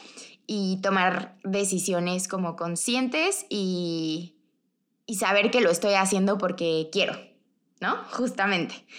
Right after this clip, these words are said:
saber que lo estoy haciendo porque quiero. Entonces, estoy ahora ya mucho más tranquila emocionalmente, que ya para mí eso es la gloria.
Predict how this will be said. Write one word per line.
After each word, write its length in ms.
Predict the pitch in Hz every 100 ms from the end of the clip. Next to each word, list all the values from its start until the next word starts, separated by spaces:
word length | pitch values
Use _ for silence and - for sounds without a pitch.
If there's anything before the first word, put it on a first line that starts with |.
| -
saber 400 | - 180 202 233
que 120 | 247 208
lo 60 |
estoy 200 | 185 214
haciendo 500 | 208 202 214 233 - -
porque 400 | 208 190 190 185
quiero. 240 | - - - - - - - -
Entonces, 800 | 214 214 247 277 277 302 311 - -
estoy 460 | 196 196 262 269 - -
ahora 420 | 226 208 196 196
ya 200 | 190 185
mucho 560 | 202 240 262 277 277 269
más 240 | 220 190
tranquila 460 | 208 208 190 185 185
emocionalmente, 880 | 175 175 170 185 202 196 185 190
que 120 | 190
ya 160 | 214 226
para 180 | 247 220
mí 160 | 190
eso 240 | 185 185 170
es 240 | 165 185 - 175
la 200 | 165 165
gloria. 460 | 160 147 135 170